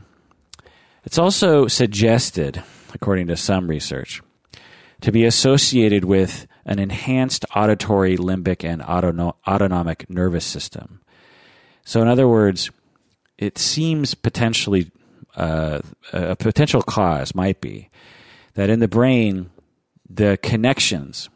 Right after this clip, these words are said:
between the hearing center, the auditory center, the emotional center, and the,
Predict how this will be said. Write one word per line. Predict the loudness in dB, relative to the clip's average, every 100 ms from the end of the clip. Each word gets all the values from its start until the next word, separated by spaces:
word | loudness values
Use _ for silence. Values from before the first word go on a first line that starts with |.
| _ _ -6
between | -6 -4 -4 -2 -4 -8 -14 _ _ _ _ -8
the | -4 -2 -4
hearing | -6 -2 2 4 2 0
center, | -2 -2 -2 -2 0
the | 0
auditory | 2 2 0 0 0 0
center, | -4 -8 -8 -8 -8 -10 _ _ _ _ _ -8
the | -2
emotional | -2 2 2 2 0 0 -2
center, | -2 -4 -4 -4 -6 -6 -8 -16 _ _ _
and | -6 -4
the, | -2 -2 -4